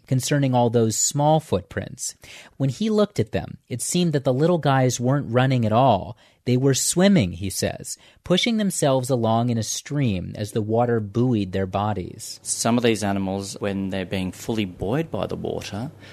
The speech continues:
Speaker 2: they're only able to just touch the river bottom with the tips of their toes.
Speaker 1: He shows me a three D rendering of one of the footprints on his computer. Such a small part of the foot made an impression, he says, that there's not much to it.
Speaker 2: So this is one of the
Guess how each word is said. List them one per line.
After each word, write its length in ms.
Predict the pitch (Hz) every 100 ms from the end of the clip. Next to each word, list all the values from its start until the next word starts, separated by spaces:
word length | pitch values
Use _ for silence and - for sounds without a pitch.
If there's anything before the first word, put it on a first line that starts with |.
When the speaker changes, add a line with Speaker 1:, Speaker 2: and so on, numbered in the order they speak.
| -
Speaker 2:
they're 140 | 98
only 260 | 98 107 113 -
able 260 | 98 95
to 140 | 98 104
just 400 | 90 92 - -
touch 300 | - 101 -
the 100 | 95
river 260 | 98 98
bottom 420 | 90 95 95 92 -
with 120 | -
the 80 | -
tips 680 | - - - - - - - - -
of 200 | - 90
their 100 | 87
toes. 680 | 85 - 82 78 76 - - - - - -
Speaker 1:
He 80 | 160
shows 360 | 151 190 214 202
me 120 | 175
a 60 | 127
three 320 | - 147 151
D 160 | 131
rendering 640 | 113 101 110 113 101 87 85
of 80 |
one 180 | 101 110
of 80 | 101
the 80 | 98
footprints 640 | - 135 131 - 98 -
on 100 | 98
his 140 | 92 -
computer. 640 | 95 85 107 107 92 - - _
Such 200 | - 143
a 60 | 127
small 340 | - 135 131
part 280 | 120 127 120
of 100 | 101
the 100 | 95
foot 440 | - - 147 127
made 180 | 110 110
an 140 | 104 95
impression, 560 | 90 - 156 165 107
he 140 | 90 90
says, 480 | - 90 85 - -
that 300 | 117 113 -
there's 180 | 110 107
not 220 | 131 120
much 300 | 123 - -
to 260 | - 160
it. 200 | 113 - -
Speaker 2:
So 160 | - 90
this 180 | 95
is 120 | 92 -
one 120 | 90
of 60 |
the 160 | 87 87